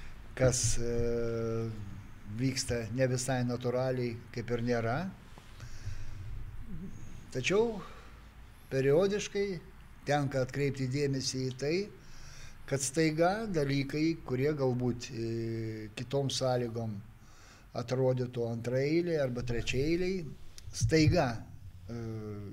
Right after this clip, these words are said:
iškeliami į priekį. O, o ypač tokiais atvejais tenka atkreipti dėmesį,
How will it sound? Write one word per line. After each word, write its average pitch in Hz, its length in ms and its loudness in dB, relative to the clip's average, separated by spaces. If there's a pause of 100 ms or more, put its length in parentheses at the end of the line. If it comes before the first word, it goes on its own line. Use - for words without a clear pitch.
(240)
iškeliami 113 800 0 (580)
į 156 80 2
priekį. 135 480 2 (1200)
O, 135 140 6 (240)
o 156 180 10
ypač 156 400 6
tokiais 185 400 2
atvejais 185 500 0
tenka 180 460 2
atkreipti 175 400 0
dėmesį, 175 580 2